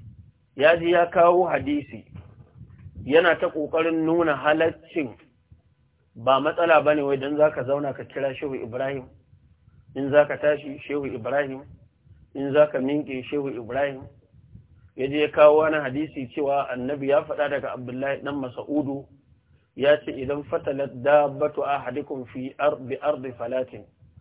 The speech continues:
idan ɗayan ku dabbarsa ta kuce a daji, kungurmi, ihun ka banza, falyunadi, to ka dinga kira ka ce, 'Ya ibadallahi,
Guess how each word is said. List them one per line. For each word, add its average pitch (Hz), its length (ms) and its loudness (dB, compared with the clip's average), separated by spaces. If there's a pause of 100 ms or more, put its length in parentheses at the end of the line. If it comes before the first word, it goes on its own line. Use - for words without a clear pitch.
(420)
idan 143 300 -2
ɗayan 156 380 0
ku 160 100 -10
dabbarsa 131 720 -4
ta 131 100 -6
kuce 143 480 -10
a 117 80 -10
daji, 123 640 -2
kungurmi, 143 640 -6
ihun 151 320 -6
ka 127 100 -10
banza, 151 460 -2 (1080)
falyunadi, 127 560 -4
to 127 120 -8
ka 123 120 -10
dinga 135 260 -8
kira 131 320 -6
ka 120 60 -14 (100)
ce, 117 80 -14
'Ya 131 220 -4
ibadallahi, 107 760 -12